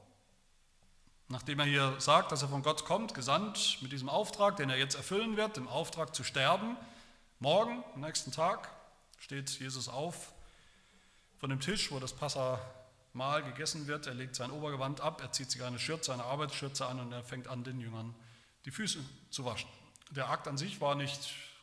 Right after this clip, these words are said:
revolutionär, war eigentlich damals normal. Die Leute waren unterwegs, in dieser Zeit waren sie unterwegs, barfüßig oft oder vielleicht mit offenen Schuhen, einfachen Schuhen, eher Sandalen. Und die Wege waren dreckig, die waren staubig, sandig. Man hatte eigentlich immer schmutze-,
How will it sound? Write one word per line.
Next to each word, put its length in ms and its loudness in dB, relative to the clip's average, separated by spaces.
revolutionär, 680 2
war 100 2
eigentlich 220 -2
damals 360 -2
normal. 360 -2
Die 60 -4
Leute 280 -4
waren 180 -4
unterwegs, 440 -4
in 80 -6
dieser 180 -6
Zeit 240 -2
waren 140 -4
sie 80 -6
unterwegs, 400 -6
barfüßig 500 -2
oft 300 -4
oder 120 -10
vielleicht 280 -10
mit 100 -14
offenen 540 -4
Schuhen, 400 -4
einfachen 540 -6
Schuhen, 400 -4
eher 160 -10
Sandalen. 520 -6
Und 120 -10
die 200 -8
Wege 280 -6
waren 200 -6
dreckig, 480 -6
die 180 -12
waren 180 -8
staubig, 440 -6
sandig. 500 -4
Man 140 -8
hatte 180 -6
eigentlich 240 -10
immer 320 -8
schmutze-, 300 -10